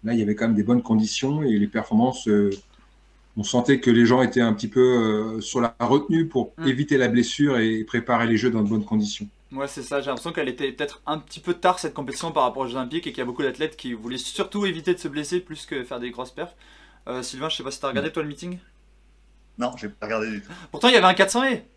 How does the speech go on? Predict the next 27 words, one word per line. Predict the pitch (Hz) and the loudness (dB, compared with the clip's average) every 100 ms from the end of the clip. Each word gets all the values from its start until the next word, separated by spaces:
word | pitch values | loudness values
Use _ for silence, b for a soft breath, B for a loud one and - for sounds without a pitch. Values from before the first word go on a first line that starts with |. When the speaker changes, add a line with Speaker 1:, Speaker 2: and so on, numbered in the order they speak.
| - | -10
Speaker 2:
Et | 143 | -2
il | |
y | |
a | 156 | 0
encore | 156 208 | 4 4
une | 214 | 2
victoire | 175 180 202 | -2 -2 0
de | 175 | 0
Fenkebol, | 175 160 175 170 151 | -4 -4 -2 -2 -2
on, | 131 143 | -6 -8
on | 139 | -4
parlera | 147 143 | 0 0
d'elle | 151 156 | 0 -2
plus | - | -4
tard | 165 | -2
dans | 147 | -2
l'émission, | 143 135 190 | -4 -8 -10
mais | 143 | -10
voilà, | 113 113 | -10 -10
encore | 117 165 151 | -8 -6 -6
une | 135 | -6
victoire, | 131 147 127 | -8 -6 -6
euh, | 110 B B B | -8 B B B
de | 135 | -2
la | 139 | 0
jeune | 127 147 | 0 -2
néerlandaise. | 139 131 135 143 147 | 0 0 0 -4 -8